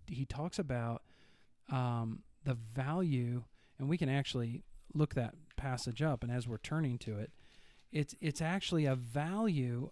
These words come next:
of remaining, uh,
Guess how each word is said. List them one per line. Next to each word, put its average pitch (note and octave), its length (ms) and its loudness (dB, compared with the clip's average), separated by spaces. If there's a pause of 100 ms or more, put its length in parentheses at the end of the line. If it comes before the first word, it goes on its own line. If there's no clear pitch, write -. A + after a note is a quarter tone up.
(120)
of C3+ 460 2 (440)
remaining, D3 800 6 (600)
uh, B2+ 320 -2